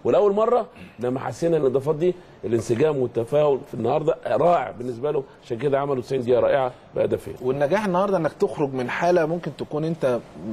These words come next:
Speaker 2: مش حاببها الفتره اللي فاتت، هي جزئيه مهمه جدًا انك تخرج من الحاله دي وبعد كده تكسب بشكل مميز. خلينا نروح سريعًا لزميلنا، آه، آه، امير هشام، ومعاه،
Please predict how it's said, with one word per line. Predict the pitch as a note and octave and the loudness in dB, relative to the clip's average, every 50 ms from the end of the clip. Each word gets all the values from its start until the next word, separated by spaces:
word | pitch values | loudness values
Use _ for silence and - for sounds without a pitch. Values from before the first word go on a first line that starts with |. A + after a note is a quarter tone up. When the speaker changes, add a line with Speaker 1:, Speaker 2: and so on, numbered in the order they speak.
| G2 F#2+ G#2 | -6 -4 -4
Speaker 2:
مش | A2+ - | -4 -2
حاببها | - - A#2 C3+ D3+ D3 C#3 | -2 0 2 2 2 2 0
الفتره | A2+ G2+ - D3+ D3 - C3+ A#2+ | -2 -2 -4 -6 -4 -4 -4 -4
اللي | A2+ G#2+ | -4 -4
فاتت، | - C#3+ D#3 D3+ E3 C#3+ - - | -6 -6 -6 -4 -6 -6 -4 0
هي | B2 B2+ B2 A#2+ A#2+ A#2+ A#2 A#2 - - - - - - - - | 2 4 4 4 2 2 -2 -4 -8 -18 -20 -20 -20 -18 -8 -2
جزئيه | B2 A#2+ A#2 A2+ - D3 D#3 D#3 C#3+ | 0 0 2 2 2 2 4 4 4
مهمه | C3+ B2+ B2+ C#3+ D#3 D#3 C#3+ | 2 2 0 -2 0 0 0
جدًا | A#2+ A#2+ D3 D#3 D3 | 0 0 0 0 0
انك | C3+ B2+ A#2 A2 - | 2 2 0 0 0
تخرج | C#3+ C#3 D3 B2 A2 | -2 -2 0 -2 0
من | A#2 | -2
الحاله | A2 - - C3 C#3 C#3+ | -4 -2 -2 -2 0 0
دي | C3 D3 D#3 | 0 0 0
وبعد | D3 C3+ A#2+ A2+ | 0 0 0 0
كده | G#2 - C3+ C3+ C3 B2 - - - - - - - - | 0 0 2 2 2 -2 -2 -10 -20 -20 -20 -18 -8 -4
تكسب | - C3+ - - - C#3 A#2+ A2 G#2+ C#3 - - | -4 -4 -2 0 0 0 0 0 -2 -4 -2 -2
بشكل | G#2+ G2+ G#2 G#2 - - B2+ - - A2+ | -2 0 -2 0 0 -2 -4 -4 -4 -4
مميز. | G#2+ G#2 G2 F#2 F#2 | -2 0 0 -2 0
خلينا | - C#3 D3 D#3+ | 0 0 2 2
نروح | D#3 E3+ - D3+ | 2 0 -2 -6
سريعًا | - - D3+ C#3+ F3 E3+ D#3 | -10 -4 -2 0 2 2 0
لزميلنا، | C#3 B2+ A#2+ A#2 A#2+ C#3 D3+ D#3 C#3 B2+ | 0 -4 -6 -8 -8 -8 -6 -4 -4 -4
آه، | A#2 - | -4 -4
آه، | - G#2 G#2 G#2 G#2+ - - G2+ F#2+ F#2+ F#2 G#2 | -4 -2 -2 -2 -2 -4 -4 -6 -6 -6 -4 -4
امير | A#2+ D3 D#3+ D3 B2 | -2 0 2 2 2
هشام، | A#2 - E3 F#3 G3+ F#3 | 2 2 2 2 2 0
ومعاه، | - C3+ C#3 C#3+ D3 C#3 | 0 0 0 0 0 -2